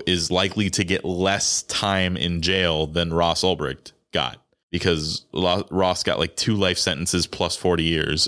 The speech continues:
and whatever El Chapo gets is gonna be less than that. Um, <laughs> which is, which is funny. The weird side note on El Chapo, s-, he said something that when I thought about it, made a little bit of sense. And I wonder, I wanna get your thoughts on this before we continue on the Craig Wright talks.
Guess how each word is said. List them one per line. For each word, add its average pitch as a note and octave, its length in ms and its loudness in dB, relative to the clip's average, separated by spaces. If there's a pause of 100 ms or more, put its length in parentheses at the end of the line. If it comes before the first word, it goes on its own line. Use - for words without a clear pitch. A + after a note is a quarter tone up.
and D#2 240 0
whatever E2 400 2
El D#2+ 140 2
Chapo D#2+ 340 -2
gets C#2 220 -2
is C#2 80 -4
gonna C#2+ 140 -2
be C2 80 0
less D#2 200 2
than C#2 120 -4
that. A1 300 -4 (800)
Um, D#2 460 2
<laughs> - 320 0
which A2 160 2
is, F#2 220 0
which F#2+ 160 -2
is F2+ 80 -2
funny. F2 280 -2 (340)
The D#3 200 2
weird C#3+ 480 -2
side D#3+ 220 0
note A2 160 2
on F#2 100 0
El G2 120 2
Chapo, G2+ 540 -2
s-, - 260 -2
he D3 240 0
said C3+ 360 2
something A#3+ 480 -2 (520)
that A2 140 0
when A#2+ 120 2
I A2+ 60 2
thought G#2+ 280 0
about D#3 240 2
it, G#3+ 160 -2 (120)
made A#2+ 340 2
a D3 40 4
little C#3+ 240 2
bit C#3+ 140 0
of G2 60 0
sense. B2 580 0 (100)
And G2 560 2
I G#2+ 120 2
wonder, C#3+ 280 0
I A#2 60 2
wanna C#3 220 2
get C#3 120 0
your A#2+ 120 0
thoughts G#2 280 0
on F#2+ 60 0
this E2+ 140 -2
before - 180 -2
we F2+ 80 2
continue G2 340 -2
on F2 80 0
the D#2+ 80 -2
Craig F2 220 0
Wright F2 180 0
talks. - 320 -4